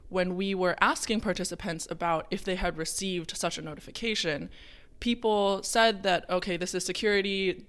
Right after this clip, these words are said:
this is important, I need to protect my account, I'm gonna reset my password." And that was, yeah, that's the right security action to take in that case.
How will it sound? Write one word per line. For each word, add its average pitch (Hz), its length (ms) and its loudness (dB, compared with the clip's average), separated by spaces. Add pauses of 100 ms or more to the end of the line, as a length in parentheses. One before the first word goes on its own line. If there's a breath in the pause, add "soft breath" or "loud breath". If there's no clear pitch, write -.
this 175 200 -4
is 175 100 -4
important, 170 480 -2
I 175 140 -6 (200)
need 185 180 -4
to 196 80 -6
protect 196 340 -6
my 175 120 -4
account, 160 380 -8
I'm 165 60 -6
gonna 165 160 -4
reset 202 400 2
my 160 140 -4
password." - 560 -10 (360 loud breath)
And 175 200 -4
that 175 280 0
was, 156 440 0 (480)
yeah, 160 160 -2
that's 170 260 -2
the 165 140 0
right 175 200 2
security 175 480 0
action 147 340 -4
to - 100 -10
take 151 240 -6
in 156 120 -8
that 156 160 -8
case. - 380 -6